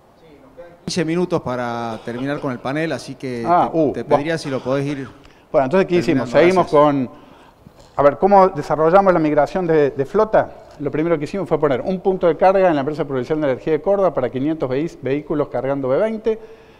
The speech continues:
Speaker 2: Todas estas di-, distintas gamas de vehículos se cargaron con B veinte con el monitoreo y supervisión de, de Oreste Berta durante todo el, todo el desarrollo. Después pusimos la primera estación de servicio,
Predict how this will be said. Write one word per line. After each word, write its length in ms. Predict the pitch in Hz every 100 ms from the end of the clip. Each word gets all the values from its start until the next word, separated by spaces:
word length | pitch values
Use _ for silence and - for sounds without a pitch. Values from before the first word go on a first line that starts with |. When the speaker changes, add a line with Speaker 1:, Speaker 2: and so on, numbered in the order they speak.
| _ _ _ _ _
Speaker 2:
Todas 280 | 233 214 175
estas 300 | 165 151 139 - - - -
di-, 200 | 131 131
distintas 500 | 147 - 240 214 151
gamas 260 | 185 196
de 80 | 151
vehículos 380 | 131 202 196 156
se 100 | 135
cargaron 380 | 127 131 165 156
con 340 | 131 131 123
B 160 | 127 160
veinte 300 | 170 170 151
con 160 | 127
el 60 | 120
monitoreo 520 | 120 127 120 127 156
y 40 | 151
supervisión 540 | 120 123 120 151 151
de, 320 | 139 117 104 -
de 120 | 123
Oreste 280 | 117 135 -
Berta 260 | 143 165 131
durante 240 | 120 110
todo 140 | 156
el, 140 | 151 147
todo 340 | - 151 143
el 300 | 127 110 104
desarrollo. 640 | 113 - 175 226 214 214 - - - -
Después 220 | 170 190
pusimos 320 | 180 151 127
la 100 | 131
primera 300 | 190 262 277
estación 300 | - 165 202
de 80 | 190
servicio, 520 | 147 160 208 170